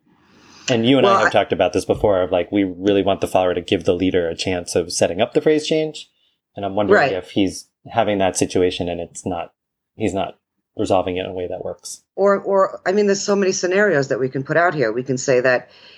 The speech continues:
Speaker 2: he's, he's setting up the phrase change too soon.
Speaker 1: Maybe.
Speaker 2: So, so he's not being clear to the follower. So she's confused about it, which is why when the phrase is coming up, she has an idea because his setup wasn't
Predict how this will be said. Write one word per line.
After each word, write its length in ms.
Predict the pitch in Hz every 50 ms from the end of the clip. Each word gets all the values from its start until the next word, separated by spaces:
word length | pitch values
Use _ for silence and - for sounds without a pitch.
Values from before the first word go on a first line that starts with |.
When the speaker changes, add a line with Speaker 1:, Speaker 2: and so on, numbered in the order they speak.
| _ -
Speaker 2:
he's, 400 | - 165 151 139 - - - -
he's 240 | - 147 165 147 -
setting 280 | - 170 160 160 151
up 100 | 147 147
the 60 | - 143
phrase 380 | - - 156 143 147 143 -
change 520 | - 151 135 131 131 131 131 - - - - _ _ _ _ _ _ _ _
too 160 | - - 151 139
soon. 540 | 139 - - 135 127 143 170 247 277 - _ _ _ _ _ _ _ 110
Speaker 1:
Maybe. 260 | 101 90 - 107 135
Speaker 2:
So, 600 | - - - 143 131 127 127 131 127 123 120 - _ _ _ _ _ _ _ _ _ _
so 320 | - - 151 139 135 131
he's 200 | 131 147 139 - 143
not 180 | 143 131 127
being 180 | - 135 135 131
clear 380 | - - - 143 127 131 156
to 140 | 165 - -
the 80 | 143 131
follower. 440 | - - 127 113 123 143 160 185 196
So 140 | - - 135
she's 360 | 127 - 131 131 131 - - _ _ _ _ _
confused 420 | - - 135 135 - 139 139 135 -
about 200 | 147 151 151 151
it, 60 | 147
which 140 | - - -
is 120 | 123 120 117
why 400 | 135 131 123 123 123 123 120 - - _ _ - _ _ _
when 140 | - 143 139
the 80 | 135 135
phrase 320 | - - 151 139 139 131
is 100 | 143 135
coming 320 | - - 139 135 135 135 135
up, 160 | 135 127 -
she 240 | - - - 143 135
has 220 | 139 135 127 131
an 100 | 135 135
idea 360 | 127 127 127 131 135 143 151
because 540 | 147 151 143 - 175 - - - - - - _ _ _
his 460 | - 135 143 127 123 120 - - - - _ _ _ _ _
setup 500 | - - - 151 135 131 139 143 139 -
wasn't 420 | 123 123 123 123 127 120 117 -